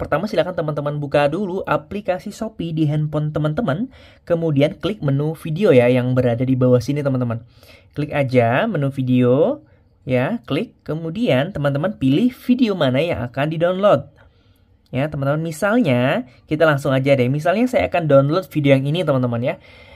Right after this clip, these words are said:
Nah, kemudian teman-teman langsung aja klik bagikan, teman-teman. Yang ini, klik aja bagikan, ya.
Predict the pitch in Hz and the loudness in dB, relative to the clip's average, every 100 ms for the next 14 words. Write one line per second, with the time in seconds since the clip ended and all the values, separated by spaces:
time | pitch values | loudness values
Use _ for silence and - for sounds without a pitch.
0 | - - - 165 185 - - _ - 147 | -20 -18 -4 0 0 -2 -10 _ -4 -2
1 | 160 220 165 123 139 202 180 156 143 190 | -2 0 2 4 2 0 -4 -2 -2 -2
2 | 165 139 139 139 165 160 196 - _ - | -2 -2 0 2 0 -2 -6 -8 _ -2
3 | 143 139 151 156 143 131 127 120 117 123 | 0 0 0 -2 -2 -2 -2 -4 -6 -10
4 | - _ - 131 123 123 123 127 196 269 | -16 _ -8 -2 0 0 0 -2 -4 -8
5 | _ _ _ _ _ _ _ _ _ _ | _ _ _ _ _ _ _ _ _ _
6 | - 143 139 135 127 127 127 123 113 117 | -10 -4 2 4 4 4 2 0 0 0
7 | 131 233 - _ _ - 123 117 139 233 | 0 -2 -8 _ _ -4 -2 -2 -4 -6